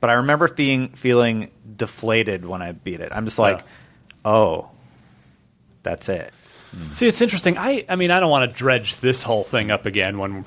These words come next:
Speaker 2: you know, we're moving on to Andromeda, but I had the privilege of playing Mass Effect three before it came out.
Speaker 1: As
Speaker 2: I
Speaker 1: did I.
Speaker 2: finished it before it came out. So
Speaker 1: Mm-hmm.
Speaker 2: I played it before the whole controversy started.
Speaker 1: Mm-hmm.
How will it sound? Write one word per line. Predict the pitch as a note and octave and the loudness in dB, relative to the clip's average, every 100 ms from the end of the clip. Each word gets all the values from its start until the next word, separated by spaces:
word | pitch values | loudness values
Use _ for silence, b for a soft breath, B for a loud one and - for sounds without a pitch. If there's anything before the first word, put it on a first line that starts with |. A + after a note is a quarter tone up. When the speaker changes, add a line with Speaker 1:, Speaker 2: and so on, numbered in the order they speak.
| - | -6
Speaker 2:
you | |
know, | G2 F2 - - | -4 -4 -10 -12
we're | G#2+ | -6
moving | G#2 A2 G#2+ | -2 2 4
on | G2+ G#2 | 4 2
to | G2 | -2
Andromeda, | G2 G#2 G2+ G2 | 0 0 0 -4
but | F#2+ F#2+ B B B B B - | -6 -6 B B B B B -8
I | C#3 A3 F3 - - | 0 0 -2 -16 -12
had | - E3+ | -4 -2
the | C#3 | -2
privilege | - E3 C3+ A#2+ A#2 | 2 2 2 -2 -4
of | G#2+ | -6
playing | - A#2+ A2 G#2 G#2+ | 0 0 0 -6 -6
Mass | A#2+ A2 - | -2 -2 0
Effect | A2+ G#2 | -4 -4
three | - A#2 G#2 | -4 -4 -2
before | G#2 - - G#2+ A#2 | -6 -10 -6 0 2
it | A2 | 0
came | - G#2 F#2+ | -6 -6 -4
out. | F#2+ - - _ _ - | -6 -8 -12 _ _ -2
Speaker 1:
As | D3 - | 0 2
Speaker 2:
I | |
Speaker 1:
did | G#3 | 2
I. | G2+ | 2
Speaker 2:
finished | D#3+ G#2+ | 0 -4
it | - | -6
before | A2+ - A#2 | -8 -2 0
it | G2+ | 0
came | - G2 F#2+ | -2 -2 0
out. | E2+ D2 - | -2 -4 -6
So | A#2+ G#2+ | -2 -2
Speaker 1:
Mm-hmm. | - B B B B | -4 B B B B
Speaker 2:
I | C3+ | -2
played | D3+ F3+ E3 | 0 0 2
it | D3+ B2 | 0 -4
before | C3 - C3+ B2 A#2 A2 - - - B2 - - B2 | -6 0 2 4 2 -2 -12 -20 -20 -20 -20 -16 -6
the | A2+ | -4
whole | B2 B2 A2 | 2 2 2
controversy | - A#2+ A2+ A2+ G2+ G2+ G#2 | 0 -2 -2 -2 -2 -2 -4
started. | F#2+ A#2 G#2 G2 F2 B B | -4 2 4 4 -2 B B
Speaker 1:
Mm-hmm. | G2+ F#2+ | -10 -8